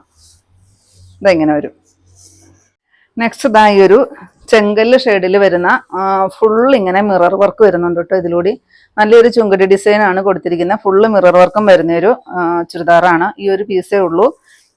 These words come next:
ദാ ബോട്ടം ദാ ഇത് വരും. നല്ല രസമാണ് കാണാനായിട്ട്. കുറച്ച് പോർഷൻ ഞാനിവിടെ മടക്കി ഇത്രയും വെച്ചിട്ടുണ്ട് ട്ടോ. ഇത്രയും പോർഷൻ ഇവിടെ മടക്കി വെച്ചിരിക്കുകയാണേ.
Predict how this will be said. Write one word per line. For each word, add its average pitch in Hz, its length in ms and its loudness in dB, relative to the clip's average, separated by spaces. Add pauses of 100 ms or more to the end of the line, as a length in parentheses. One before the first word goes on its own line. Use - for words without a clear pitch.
(240)
ദാ 202 200 4
ബോട്ടം 190 500 4
ദാ 180 80 6
ഇത് 180 160 2
വരും. 180 260 0
നല്ല 196 220 -2
രസമാണ് 190 440 0
കാണാനായിട്ട്. 170 600 -2 (160)
കുറച്ച് 208 300 -2
പോർഷൻ 190 340 0
ഞാനിവിടെ 175 320 -2
മടക്കി 165 360 -6
ഇത്രയും 175 440 -6
വെച്ചിട്ടുണ്ട് 156 440 -14
ട്ടോ. 175 160 -10 (400)
ഇത്രയും 202 340 0
പോർഷൻ 170 240 0
ഇവിടെ 170 120 0
മടക്കി 170 340 -2
വെച്ചിരിക്കുകയാണേ. 156 640 -6